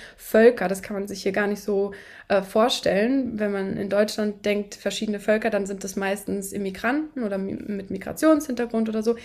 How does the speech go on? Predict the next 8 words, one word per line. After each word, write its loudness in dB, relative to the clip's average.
Nee, 6
dort 4
sind -2
wirklich -2
Völker 6
vorher -2
gewesen. 0
Ähm, 6